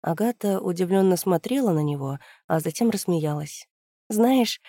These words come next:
это была самая лучшая прогулка в моей жизни",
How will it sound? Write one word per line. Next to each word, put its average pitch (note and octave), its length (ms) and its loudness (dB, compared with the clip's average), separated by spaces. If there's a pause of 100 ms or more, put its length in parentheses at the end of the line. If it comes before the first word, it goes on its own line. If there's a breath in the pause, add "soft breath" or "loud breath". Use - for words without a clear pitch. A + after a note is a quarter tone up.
(140 loud breath)
это B3+ 180 -2
была A#3+ 180 4
самая C#4 380 4
лучшая A#3 320 2
прогулка A3 460 2
в - 20 2
моей G#3 280 6
жизни", F3 560 -2